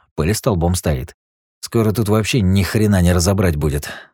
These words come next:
Юджин осторожно приподнялся, пытаясь разглядеть противников. Нет, не видно, спрятались. Ну еще бы, их ведь, по идее, уже двое осталось, а было шесть. Он лихорадочно перебирал в голове варианты,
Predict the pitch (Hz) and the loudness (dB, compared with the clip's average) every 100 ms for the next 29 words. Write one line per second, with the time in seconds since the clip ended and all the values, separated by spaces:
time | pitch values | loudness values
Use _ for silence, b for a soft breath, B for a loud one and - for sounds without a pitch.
0 | _ _ _ _ _ _ _ _ 78 82 | _ _ _ _ _ _ _ _ -4 -2
1 | 127 110 113 107 - 101 101 123 113 104 | 0 -2 -2 -2 -2 -2 -2 -2 -2 -2
2 | 101 95 107 95 69 - - - - 80 | -4 -4 -2 -2 -4 -6 -10 -12 -8 -4
3 | 76 76 82 80 76 78 82 90 92 92 | -2 -2 -2 -4 -4 -2 -2 -4 -4 -2
4 | 87 67 - - - _ _ _ _ _ | -4 -6 -10 -14 -16 _ _ _ _ _
5 | _ _ 78 80 - - 85 92 87 87 | _ _ -2 -2 -2 -4 -2 0 0 -4
6 | - - _ - - 156 143 - - - | -10 -14 _ -12 -6 -4 -4 -8 -12 -16
7 | _ _ _ _ _ _ _ _ _ - | _ _ _ _ _ _ _ _ _ -6
8 | 95 156 143 80 62 - - - 101 139 | -2 -2 0 -2 -4 -8 -10 -2 -2 0
9 | 160 - 120 92 123 135 110 101 131 135 | -2 0 0 2 2 2 2 0 2 2
10 | 85 - 71 69 - - - 73 73 90 | 0 -2 -6 -6 -12 -14 -6 -4 -2 -2
11 | 135 - - - - - _ _ _ _ | -2 -6 -10 -14 -20 -20 _ _ _ _
12 | _ _ _ _ _ _ _ _ - 73 | _ _ _ _ _ _ _ _ -4 -2
13 | 80 85 92 104 98 90 90 87 87 82 | 0 0 0 0 -2 -2 -2 -2 -2 0
14 | 90 95 82 85 87 90 90 92 92 73 | -2 -2 -2 0 0 0 -2 -2 -2 -4
15 | - - | -6 -10